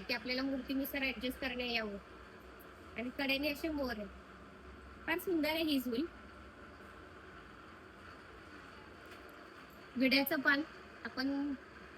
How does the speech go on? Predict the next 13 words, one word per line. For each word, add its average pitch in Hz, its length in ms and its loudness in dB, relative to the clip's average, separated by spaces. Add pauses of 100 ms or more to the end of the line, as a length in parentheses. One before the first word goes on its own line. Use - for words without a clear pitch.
(1400)
बघू 262 160 2
शकता, 311 360 6
अष्टविनायक 277 580 6
गणपती 262 420 4
आहे 269 180 6
त्याच्यावरती, 240 680 0 (760)
सुपारीवर 262 500 4
पण 269 240 4
अष्टविनायक 254 480 4
गणपती. 254 500 2 (3250)
नैवेद्यासाठी 269 760 8
केळीचं 277 500 8
पान, 269 260 4